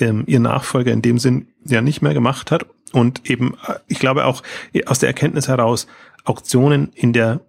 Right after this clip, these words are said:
klassischen Form drei zwei eins Mainz funktionieren nicht mehr, muss nicht der Schlitt, der Schritt tatsächlich sein,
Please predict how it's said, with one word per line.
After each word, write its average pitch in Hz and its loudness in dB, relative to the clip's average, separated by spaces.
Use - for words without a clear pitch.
klassischen 131 -2
Form 123 -2
drei 110 -2
zwei - -4
eins 107 -4
Mainz 117 0
funktionieren 127 2
nicht 151 -2
mehr, 131 2
muss 143 2
nicht 151 2
der 135 0
Schlitt, - 0
der 135 2
Schritt 135 0
tatsächlich 127 0
sein, 113 0